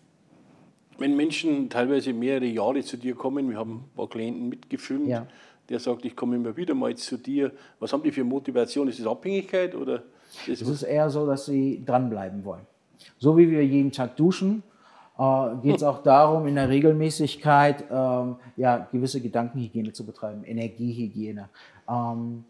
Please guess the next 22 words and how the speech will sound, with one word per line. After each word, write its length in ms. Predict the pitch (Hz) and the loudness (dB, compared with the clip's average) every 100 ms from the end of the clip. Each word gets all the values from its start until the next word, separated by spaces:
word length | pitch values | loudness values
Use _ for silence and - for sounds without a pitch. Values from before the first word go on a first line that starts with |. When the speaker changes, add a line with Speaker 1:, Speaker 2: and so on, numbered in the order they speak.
| _ - - | _ -20 -4
Speaker 2:
das 220 | 123 117 | -2 0
Leben, 360 | 120 151 160 131 | 4 8 8 6
je 160 | 120 | 2
nachdem, 380 | 139 123 143 135 | 2 0 -2 -2
wie 100 | 131 | 0
es 140 | 131 147 | 0 -2
uns 160 | 131 127 | -8 -8
herausfordert, 840 | 117 135 147 - 104 101 98 - - | 4 4 4 -2 -4 -4 -8 -14 -2
brauchen 340 | 107 127 143 | 4 4 2
wir 140 | 117 | -2
Zeiten 420 | - 131 127 131 123 | -6 -6 -4 -4 -4
der 120 | 120 | -2
Ruhe, 380 | 123 143 117 107 | 2 4 4 0
des 220 | 120 - | -8 -2
Rückzugs, 600 | 139 151 - - 123 - _ - - | 0 -2 -6 -6 -6 -6 _ -20 -10
wie 180 | 127 147 | 2 6
aber 240 | 139 123 104 | 6 2 -2
auch 240 | 113 - | -4 -4
des 240 | - - | -12 -10
Aufladens, 760 | - 131 - 120 101 101 101 - | 0 0 2 0 0 -2 -8 -6
der 120 | 113 | -4
Begleitung. 720 | 117 113 110 120 123 110 101 | -4 0 2 4 2 -6 -10